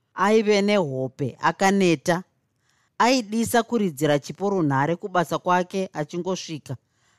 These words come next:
asi akaona kuti zvaive nani kuti aregere kuita izvi kusvikira nguva dzambofamba.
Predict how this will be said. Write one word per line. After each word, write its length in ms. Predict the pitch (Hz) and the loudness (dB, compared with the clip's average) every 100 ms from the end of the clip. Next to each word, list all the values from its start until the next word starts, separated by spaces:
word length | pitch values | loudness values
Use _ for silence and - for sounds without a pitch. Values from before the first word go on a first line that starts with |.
| - | -4
asi 220 | 180 - | -2 2
akaona 560 | 208 208 208 196 196 190 | 0 2 2 2 2 0
kuti 220 | 185 160 | -2 -10
zvaive 460 | 131 147 190 202 190 | -4 0 2 2 2
nani 420 | 185 185 190 185 | 2 2 0 -2
kuti 240 | 180 160 | -4 0
aregere 460 | 156 175 160 139 147 | 2 2 -2 -4 -4
kuita 400 | - 190 - 147 | -6 -6 -2 0
izvi 320 | 135 120 120 _ _ _ _ | -2 -8 -16 _ _ _ _
kusvikira 560 | 165 - 151 170 156 | -8 -6 -2 2 2
nguva 320 | 151 180 185 | 0 -2 -2
dzambofamba. 760 | 151 139 151 170 - 147 143 | 0 0 -2 -4 0 0 0